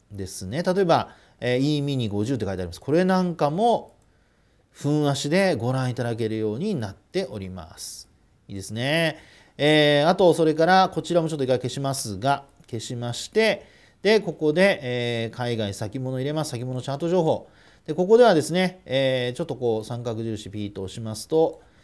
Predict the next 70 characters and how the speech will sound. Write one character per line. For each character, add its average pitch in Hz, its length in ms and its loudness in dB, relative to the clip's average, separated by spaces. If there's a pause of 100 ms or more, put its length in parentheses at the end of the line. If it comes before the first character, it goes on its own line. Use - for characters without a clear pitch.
(160)
シ 247 500 0
ー 247 60 4
エ 240 40 2
ム 233 160 0
イ 214 60 4
ー - 20 2
と 135 100 0
な 117 100 -2
っ 117 80 -8
て 110 60 -10
ま 101 100 -6
す - 100 -12
か 107 100 -6
ら、 127 320 0 (220)
ま 151 100 -2
あ、 147 40 4
夜 226 160 4
間 269 300 -2
の 151 120 -2
段 120 280 -2
階 113 200 -4
で 104 100 -4
で 90 80 -8
す - 120 -10
ね、 233 180 -4 (300)
え 131 420 0
ー、 - 20 -4
ま 135 100 -2
あ、 120 80 -8 (340)
あ 131 60 -6
る 165 80 2
い - 20 6
は 110 220 0
早 226 200 2
朝、 190 420 6 (200)
取 165 200 -2
引 143 60 2
が 110 100 2
は 147 140 -6
い、 170 140 -4
開 196 240 -4
始 190 140 -8
す 208 120 -6
る 214 140 -2
前 220 400 -2
の、 262 440 0 (500)
え 110 1200 0
ー、 - 60 -14
海 135 200 2
外 107 260 0
の 196 200 -2
こ 156 120 -4
の 123 60 -4
先 120 320 -8
物、 104 380 -6
シ - 160 -4
ー 120 100 0
エ 120 40 -2
ム 117 160 -4
イ 110 60 -4
ー - 20 -4
で 143 100 -2
は 208 140 2
ど 190 280 -2
う 226 60 0
い 208 80 -2
う 196 180 -2
ふ 185 180 -4
う 185 60 -4
に、 233 320 -6